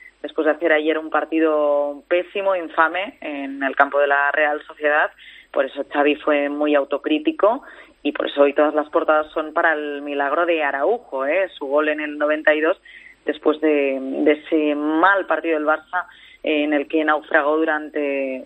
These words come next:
noventa, ochenta y nueve minutos. Xavi, eh, hoy ha hecho autocrítica también en el vestuario, en el entrenamiento de recuperación. Ha dicho que era,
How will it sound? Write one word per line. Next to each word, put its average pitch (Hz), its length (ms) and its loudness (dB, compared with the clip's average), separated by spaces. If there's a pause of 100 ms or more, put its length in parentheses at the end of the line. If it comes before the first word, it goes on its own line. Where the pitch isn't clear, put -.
noventa, 160 680 2
ochenta 165 320 -2
y 160 60 2
nueve 156 420 0
minutos. 170 520 0
Xavi, 190 220 0 (460)
eh, 175 140 6
hoy 175 600 2
ha - 100 2
hecho 160 880 2
autocrítica 180 680 0
también 175 400 -2
en 170 120 -8
el 156 360 -4
vestuario, 190 480 4
en 170 60 -4
el 156 60 -4
entrenamiento 156 520 -4
de 151 320 0
recuperación. 160 760 0
Ha - 200 -16
dicho - 200 -12
que - 100 0
era, 143 160 2